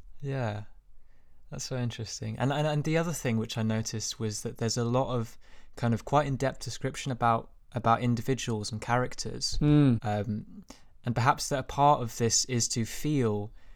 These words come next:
Speaker 1: that your focus is no longer on yourself and you're able to observe these characters outside of yourself.
Speaker 2: Yeah, I guess so, man. Um, I think it's partly, it's partly just become quite a sort of central part of how I work as an artist, is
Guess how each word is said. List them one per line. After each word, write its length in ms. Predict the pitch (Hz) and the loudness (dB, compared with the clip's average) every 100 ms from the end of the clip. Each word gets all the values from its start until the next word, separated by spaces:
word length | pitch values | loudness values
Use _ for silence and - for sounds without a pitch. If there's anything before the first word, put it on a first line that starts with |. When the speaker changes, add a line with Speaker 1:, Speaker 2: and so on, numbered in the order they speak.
| - - | -20 -6
Speaker 1:
that 140 | 123 120 | -4 0
your 140 | 120 | 0
focus 320 | 123 127 - | 4 2 2
is 80 | 117 | 0
no 100 | 120 | 2
longer 260 | 113 110 113 | 2 2 0
on 40 | |
yourself 380 | 107 - 117 107 | 0 2 0 0
and 60 | 113 | -2
you're 100 | 110 | 0
able 240 | 110 120 | -2 -2
to 140 | - | -2
observe 420 | 110 - 123 120 113 | -4 0 2 2 2
these 160 | 107 | -4
characters 460 | - 107 107 - 113 | -4 -4 -4 -6 -8
outside 340 | 113 - 107 | -8 -6 -6
of 60 | 107 | -6
yourself. 520 | 104 - 110 110 - - - - - - - - - - - | -8 -8 -8 -8 -10 -12 -12 -8 -8 -8 -14 -16 -18 -12 2
Speaker 2:
Yeah, 580 | 277 349 339 277 143 139 | 4 4 4 6 8 8
I 100 | 185 | 6
guess 240 | 302 285 | 4 2
so, 460 | - - 311 330 269 | 2 0 2 4 4
man. 400 | 143 131 135 208 | 4 4 2 4
Um, 400 | 202 202 202 - - - - - - - - | 6 6 6 0 -6 -6 -6 -20 -20 -20 0
I 60 | 190 | 2
think 260 | 302 269 | 4 4
it's 140 | 240 - | 2 -2
partly, 1080 | - 196 254 254 233 208 202 190 185 170 - - _ - - - - - - 381 349 - - - | 2 6 8 6 4 4 6 4 4 2 0 -20 _ -20 -20 -20 -20 -20 -14 -10 -10 -12 -16 0
it's 180 | 220 208 | 0 2
partly 460 | - 247 277 220 | 6 6 8 6
just 220 | 180 180 - | 4 2 2
become 640 | 190 175 190 175 170 196 - | 0 2 4 6 4 0 -2
quite 220 | 175 - | 0 0
a 40 | |
sort 200 | 151 185 | -2 -2
of 80 | 165 | -4
central 560 | - 175 175 - 160 147 | -2 -2 -2 -2 0 0
part 420 | - 151 147 160 | 2 4 4 2
of 280 | 143 131 117 | 0 -2 -4
how 240 | 123 139 | 0 2
I 180 | 139 135 | 4 2
work 440 | 135 151 202 202 | 2 4 4 2
as 160 | 165 139 | 0 0
an 80 | 139 | 2
artist, 520 | 147 160 170 139 - | 2 0 -2 -4 -2
is 360 | 135 131 113 - | 0 0 -2 -12